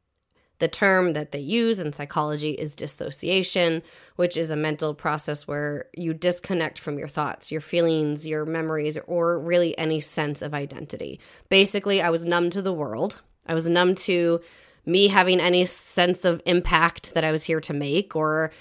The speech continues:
any, um, spirituality or energies that were bigger than, than us here, anything to co-create with, right? Like, that was not <laughs> a part of me at all. And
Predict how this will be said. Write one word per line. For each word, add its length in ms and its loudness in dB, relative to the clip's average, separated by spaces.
any, 600 4
um, 460 0
spirituality 1000 0
or 220 -8
energies 440 0
that 100 -4
were 120 -6
bigger 720 0
than, 500 -2
than 240 -2
us 320 -4
here, 440 -2
anything 360 2
to 80 -10
co-create 600 -8
with, 260 -14
right? 280 -6
Like, 220 -4
that 420 6
was 300 2
not 560 2
<laughs> 20 -8
a 100 4
part 400 4
of 200 -4
me 340 -6
at 260 -4
all. 360 -8
And 540 4